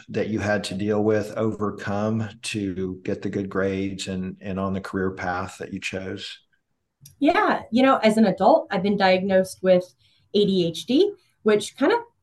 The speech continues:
Speaker 2: surprised me. Um, it's not something that I always tell people, but I'm sure they can pick up on some of it just from my characteristics, and I'm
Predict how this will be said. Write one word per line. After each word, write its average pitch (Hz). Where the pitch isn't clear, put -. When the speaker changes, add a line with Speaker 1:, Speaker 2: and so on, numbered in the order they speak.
Speaker 2:
surprised 220
me. 370
Um, 214
it's 220
not 294
something 269
that 220
I 180
always 240
tell 196
people, 214
but 190
I'm 226
sure 277
they 226
can 196
pick 208
up 190
on 180
some 170
of 214
it 285
just 185
from 185
my 175
characteristics, 175
and 180
I'm 165